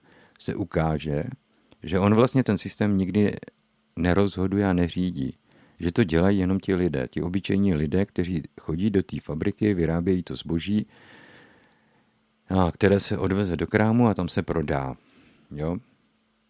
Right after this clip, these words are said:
Bez tohohle toho systém nebude existovat.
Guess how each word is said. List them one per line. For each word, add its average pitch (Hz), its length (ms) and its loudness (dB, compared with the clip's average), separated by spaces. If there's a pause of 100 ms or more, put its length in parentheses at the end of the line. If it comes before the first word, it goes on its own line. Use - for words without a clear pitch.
(920)
Bez 82 240 -4
tohohle 120 400 8
toho 113 340 2
systém - 380 -6
nebude 73 280 -4
existovat. 64 640 -12